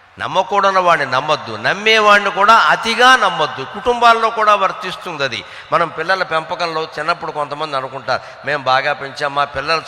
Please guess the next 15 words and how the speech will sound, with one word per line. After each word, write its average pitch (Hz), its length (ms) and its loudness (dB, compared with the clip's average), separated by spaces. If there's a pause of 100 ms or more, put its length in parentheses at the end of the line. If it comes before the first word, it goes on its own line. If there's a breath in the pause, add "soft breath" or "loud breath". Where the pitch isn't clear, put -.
చాలా 160 400 2
ఆనెస్ట్ 151 680 2
అండి, 165 260 -4 (260 loud breath)
ఏం 170 260 -4 (100)
చెప్పినా 190 320 -2
సరే 180 260 0
మా 175 180 0
అమ్మాయి 160 420 2
అబ్బాయి 156 340 0
మాకు 156 360 -2
చెప్పేస్తారండి." 151 760 -2
ఇదో 143 200 -8
పిచ్చి 143 300 -8
నమ్మకం 143 340 0
అమ్మ. 139 240 2